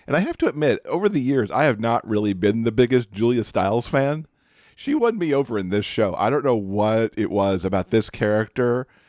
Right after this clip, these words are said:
and her, but now I'm like, "Okay, maybe I need to revisit Julia Stiles and see what I didn't catch before."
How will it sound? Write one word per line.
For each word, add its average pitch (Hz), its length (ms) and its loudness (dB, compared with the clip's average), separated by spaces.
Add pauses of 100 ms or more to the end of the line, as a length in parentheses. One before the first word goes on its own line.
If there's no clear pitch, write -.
(360)
and 101 200 -2
her, 104 500 0
but 92 400 -2 (180)
now 117 500 0
I'm 107 140 -2
like, 98 300 -2
"Okay, 196 380 -2
maybe 117 220 2
I 156 60 0
need 156 140 -4
to 147 60 -2
revisit 117 460 -2
Julia 101 320 -4
Stiles 90 540 0
and 92 160 -10
see 113 220 -2
what 104 120 2
I 95 140 0
didn't 95 300 -6
catch - 380 -6
before." 92 460 -2